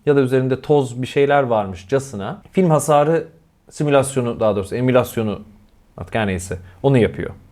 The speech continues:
Ekstradan birçok özellik de ekleyebiliyorsunuz. Mesela film breath var.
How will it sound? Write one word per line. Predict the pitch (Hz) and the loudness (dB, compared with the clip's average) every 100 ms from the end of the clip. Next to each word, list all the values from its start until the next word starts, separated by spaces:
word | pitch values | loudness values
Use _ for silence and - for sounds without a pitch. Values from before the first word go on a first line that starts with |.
| _ _ | _ _
Ekstradan | - 160 - 180 175 175 160 151 | 0 2 2 4 4 4 2 0
birçok | - 175 | 0 4
özellik | 143 139 143 156 | 6 6 4 2
de | 139 | 0
ekleyebiliyorsunuz. | - 101 92 95 - 98 | 0 -2 -2 -4 -6 -6
Mesela | 95 113 | -2 -4
film | - 120 113 | -2 -4 2
breath | 110 98 - | 2 2 -2
var. | 92 90 - | -6 -8 -14